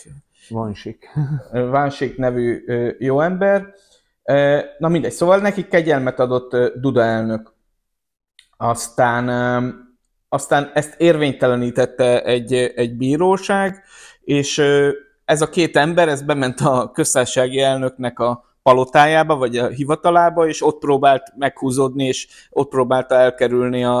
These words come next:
Speaker 2: a, a börtönt. Jól foglaltam-e össze, és mi történt ezután?
Speaker 1: Igen, nagyjából igen. Ugye arról van szó, hogy, ö, ez a két ember, Kaminski és, ö, Vonsik,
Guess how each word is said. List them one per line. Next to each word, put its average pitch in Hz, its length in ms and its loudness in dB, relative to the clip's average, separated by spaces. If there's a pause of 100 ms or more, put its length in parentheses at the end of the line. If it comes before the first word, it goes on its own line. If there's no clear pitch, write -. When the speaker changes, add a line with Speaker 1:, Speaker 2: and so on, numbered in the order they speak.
(120)
Speaker 2:
a, 120 420 -2 (180)
a 127 100 -4
börtönt. 151 720 0 (1300)
Jól 165 240 4
foglaltam-e 175 640 4
össze, 175 280 2
és 160 160 0
mi 170 120 -2
történt 135 480 0
ezután? 127 580 -2
Speaker 1:
Igen, 110 260 -10
nagyjából 123 540 -4
igen. 120 300 -4
Ugye 123 160 -6
arról 123 180 0
van 117 160 -6
szó, 143 300 -10
hogy, 123 400 -10 (560)
ö, 117 400 -6
ez 135 160 -6
a 131 100 -6
két 139 340 -6
ember, 135 360 -6
Kaminski 120 840 -10
és, 107 460 -12
ö, 107 220 -12
Vonsik, 147 840 -8